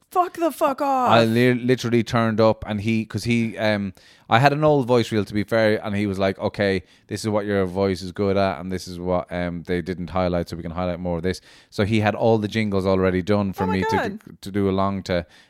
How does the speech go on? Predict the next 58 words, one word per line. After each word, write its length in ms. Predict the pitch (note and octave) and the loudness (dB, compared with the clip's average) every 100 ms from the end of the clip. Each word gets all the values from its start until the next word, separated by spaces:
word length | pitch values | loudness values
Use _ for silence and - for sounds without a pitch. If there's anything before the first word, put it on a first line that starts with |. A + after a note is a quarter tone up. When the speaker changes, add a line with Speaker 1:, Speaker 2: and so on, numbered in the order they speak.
| - | -8
Speaker 2:
and 160 | F#2+ F#2+ | -4 -4
then 100 | F2+ | -2
he 120 | F#2+ | -2
had, 120 | F#2+ | 0
and 200 | F#2 G#2 | -2 -4
the, 140 | G2 A2 | -2 -2
the, 240 | G2 G2+ | 0 -2
the 120 | E2+ G#2 | 0 0
reel 340 | A#2 B2 B2+ | 2 2 2
is 140 | A2 | 0
actually 380 | G#2+ G#2+ - G#2 | 0 -2 -4 -4
very 280 | F#2 G#2+ - | -2 -2 -2
much 200 | G#2+ G2+ | -4 -4
shorter. 360 | - G#2+ G#2 F2+ | -2 0 -2 -4
It's 100 | G2+ | -6
only 200 | G2 G2 | -4 -4
a 40 | |
minute 200 | G2 F2+ | -4 -4
and 80 | F2+ | -6
a 60 | |
half, 300 | E2+ G#2 F#2 _ - - | -4 -4 -6 _ -20 -8
but 80 | G2 | -4
it's 120 | G2+ - | -4 0
better 340 | A#2 A2+ G2+ | 2 2 0
because 200 | F2 G2 | -2 -6
it 80 | F#2 | -4
gets 240 | A#2 G2+ - | -4 -4 -8
through 360 | - A2+ G#2+ | -4 0 0
more 280 | F#2+ G2 G2 | 2 2 2
stuff 400 | - - G#2+ F#2 | -2 0 2 2
in 60 | F3+ | 0
Speaker 1:
Yeah. 140 | E3+ | 2
Speaker 2:
a 40 | D#3+ | 2
minute 100 | D3 | 0
and 80 | F2+ | -2
a 60 | F2+ | -2
half. 340 | G#2 D#2+ - | -2 -4 -10
Speaker 1:
Yeah, 220 | - E3 D#3 D3 C#3+ C#3 | -12 -10 -8 -6 -8 -6
yeah. 240 | G#2 G2 F#2 | -2 -2 -2
Speaker 2:
Um, 240 | F#2 F#2+ - | -6 -10 -6
and 260 | G2 F#2 F#2 | -4 -2 -2
Speaker 1:
Okay, 80 | F3 | -2
I 60 | |
want 180 | E3+ F3+ | -4 -4
that 160 | E3+ C#3+ | -6 -6
number. 380 | D3+ D3 C#3 E3 A2+ | -6 -6 -8 -10 -4
Speaker 2:
Yeah. 480 | A2 D#3+ F#3 G2 - | 0 2 2 -2 -6
Speaker 1:
Yeah, 100 | - | -4
Speaker 2:
So, 240 | A2 G2+ | 0 0
Speaker 1:
okay. 140 | G2 G2 | 0 -2
Speaker 2:
um, 220 | F#2+ G2 _ | -4 -8 _
uh, 640 | F#2+ F#2+ F#2+ F#2 F2+ F2+ F2+ - | -10 -6 -6 -6 -6 -8 -10 -10
yeah, 160 | G#2 F#2+ | -6 -4
he 120 | B2+ | -4
was 80 | A2 | -6
Speaker 1:
Do 120 | G2 | -2
Speaker 2:
great. 140 | A#2 | -2
Speaker 1:
they, 100 | G#3+ | -2